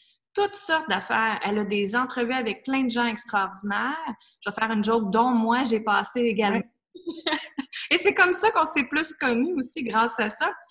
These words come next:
Speaker 1: Mais à chaque jour, elle a donné gratuitement pendant des périodes de temps. Écoutez, vous savez pas ce que c'est les heures de préparation à chaque show. Juliana, elle est très, très, très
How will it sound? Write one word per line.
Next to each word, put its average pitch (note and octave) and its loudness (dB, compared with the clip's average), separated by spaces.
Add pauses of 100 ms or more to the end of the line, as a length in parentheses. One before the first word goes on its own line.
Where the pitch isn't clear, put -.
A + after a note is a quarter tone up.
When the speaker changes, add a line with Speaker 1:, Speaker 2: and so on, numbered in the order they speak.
(240)
Speaker 1:
Mais F#3+ 0
à C4 0
chaque E4+ 0
jour, E4+ 0
elle A3+ 2
a G#3+ 2
donné C#4+ -4 (120)
gratuitement B3 0 (680)
pendant B3+ 6 (140)
des G#3+ 2 (100)
périodes C#4+ 0
de G#3 -2
temps. C#4+ 0
Écoutez, A3+ -6
vous C4 -4
savez A3 0
pas D4+ -6
ce - -14
que A3+ 0
c'est C#4+ -6
les G3+ -2
heures A#3+ 2
de F#3+ -4
préparation A3+ -2 (340)
à F#3+ 4
chaque A#3 -2
show. C#4 -4
Juliana, A3 0
elle G#3 -2
est G#3 -6
très, C#4 -4 (120)
très, B3 -2
très B3+ -4